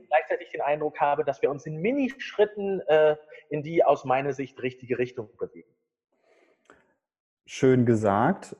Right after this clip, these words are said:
Speaker 2: Und, ähm, ja, ich, ähm, ich fühle da ähnlich. Ja, also ähm, ich weiß ganz genau, von was du sprichst und ich habe auch dein, äh, den Tweet gelesen mit dem,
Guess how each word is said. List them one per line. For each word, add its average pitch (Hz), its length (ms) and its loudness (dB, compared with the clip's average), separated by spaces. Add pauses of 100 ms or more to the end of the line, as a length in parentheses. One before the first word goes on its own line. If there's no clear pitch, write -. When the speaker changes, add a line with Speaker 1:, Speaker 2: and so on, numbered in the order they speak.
Speaker 2:
Und, 120 680 2
ähm, 113 680 2 (500)
ja, 127 240 6
ich, - 340 -4
ähm, 113 800 0
ich - 180 -8
fühle 143 300 4
da 127 180 6
ähnlich. 117 580 2 (180)
Ja, 127 360 -4
also 104 520 -4 (300)
ähm, 104 500 -2
ich - 180 -14
weiß 113 260 2
ganz 120 240 2
genau, 110 220 2
von 113 140 0
was 117 120 0
du - 80 -6
sprichst - 280 0
und 110 100 0
ich 107 80 -4
habe 120 160 -4
auch 113 140 -2
dein, 104 340 0
äh, 101 420 -4 (640)
den 107 360 0
Tweet 143 280 0
gelesen 110 360 4
mit 107 180 2
dem, 104 340 4